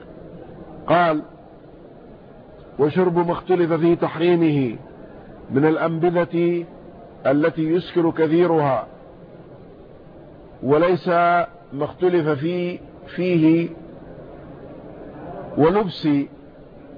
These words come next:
ولبس ما اختلف في إباحته فيه إباحة لبسه، أي ومن المشتبه لبس ما اختلف فيه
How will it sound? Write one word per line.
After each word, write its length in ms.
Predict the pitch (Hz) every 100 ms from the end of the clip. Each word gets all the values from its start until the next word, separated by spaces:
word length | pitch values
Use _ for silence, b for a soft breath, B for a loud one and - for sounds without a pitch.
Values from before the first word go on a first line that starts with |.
| - - - -
ولبس 420 | 147 185 190 -
ما 160 | 165 160
اختلف 440 | - 180 180 160
في 440 | 156 160 180 185 165
إباحته 680 | 151 143 165 160 180 196 208 - - - - - - - -
فيه 460 | 180 196 180 196 165
إباحة 720 | 156 190 - 165 185 196 - 151
لبسه، 600 | 175 127 147 127 135 131 - - - - - - - - -
أي 160 | 151 170
ومن 260 | 180 175 170
المشتبه 840 | 165 151 - 190 165 143 120 113 - - - - - - - - - - -
لبس 400 | 160 196 160 - 185 190 190 - - - 139
ما 100 | 151
اختلف 440 | - 180 180 156
فيه 600 | 147 165 190 185 208